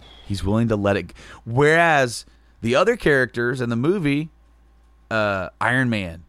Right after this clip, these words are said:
you know, eh, eh, he's so driven by it, he's able to let go and move on. And it's very heavy. And then, then you get to Black Panther, and there's so many scenes that are just funny. They had so much fun.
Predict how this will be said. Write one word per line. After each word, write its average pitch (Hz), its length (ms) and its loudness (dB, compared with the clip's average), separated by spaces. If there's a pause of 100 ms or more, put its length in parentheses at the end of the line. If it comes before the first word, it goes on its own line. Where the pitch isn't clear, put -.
(240)
you 107 120 -8
know, 101 260 -6 (100)
eh, 101 200 -10
eh, - 240 -14 (140)
he's 95 260 -10
so 120 160 -4
driven 113 440 -2
by 101 240 0
it, 90 120 -8 (920)
he's - 220 -10
able 117 180 -2
to 104 80 -2
let 101 260 -2
go 95 340 -2 (1200)
and 87 120 -8
move 98 260 0
on. 82 320 -2 (880)
And 117 100 0
it's 117 100 -4
very 170 220 0
heavy. 101 440 -2 (500)
And 104 100 -4
then, 123 160 0
then 127 160 2
you 151 60 -4
get 139 120 -6
to 135 60 -2
Black 113 240 -2
Panther, 131 640 -2
and 107 380 -4
there's 110 160 -2 (360)
so 175 220 0
many 151 240 0
scenes 143 420 -4
that 120 100 0
are 117 80 0
just 107 200 -6
funny. - 640 -4 (1080)
They 113 140 2
had 117 160 0
so 165 360 0
much 135 260 0
fun. 90 420 -8